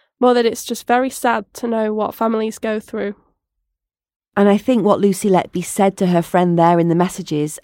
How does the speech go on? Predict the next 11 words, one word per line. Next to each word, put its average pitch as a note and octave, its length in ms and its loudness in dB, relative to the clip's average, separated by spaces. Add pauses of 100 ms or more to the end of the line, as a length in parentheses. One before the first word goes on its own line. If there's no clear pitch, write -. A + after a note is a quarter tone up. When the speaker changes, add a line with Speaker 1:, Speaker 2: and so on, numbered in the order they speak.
Speaker 2:
and E3 140 0
what D#3+ 120 -2
the D#3+ 80 -2
doctors E3 420 -2
had F3 140 -8
predicted - 540 -6
was D#3 200 -8
right, D#3+ 320 0
wasn't D3+ 280 -4
it, - 80 -4
Liz? D#3 260 0